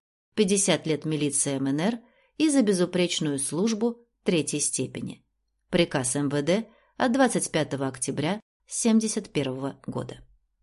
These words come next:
Иван Ильич Рябик исправно вроде бы проработал начальником отдела кадров М В Д С С С Р ровно двенадцать лет, с мая тысяча девятьсот шестьдесят седьмого по май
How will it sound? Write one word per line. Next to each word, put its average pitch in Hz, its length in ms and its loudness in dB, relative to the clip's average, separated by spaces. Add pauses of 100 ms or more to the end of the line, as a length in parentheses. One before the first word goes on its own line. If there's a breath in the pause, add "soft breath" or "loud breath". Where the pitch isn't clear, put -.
(1040)
Иван 277 320 8
Ильич 262 460 6
Рябик 202 540 2 (260)
исправно 240 640 4
вроде 185 280 4
бы 170 100 2
проработал 175 580 2
начальником 160 720 0
отдела 151 380 -2
кадров 147 520 -2
М 156 180 -2
В 156 120 -2
Д 143 260 -2
С - 120 -4
С 143 160 -4
С - 180 -2
Р 226 180 0 (300 soft breath)
ровно 240 380 6
двенадцать 160 680 0
лет, - 340 -8 (400)
с - 140 -8
мая 156 280 2
тысяча 143 360 -2
девятьсот 147 360 -2
шестьдесят 139 480 -2
седьмого 202 560 0 (340 loud breath)
по 277 140 8
май 202 380 6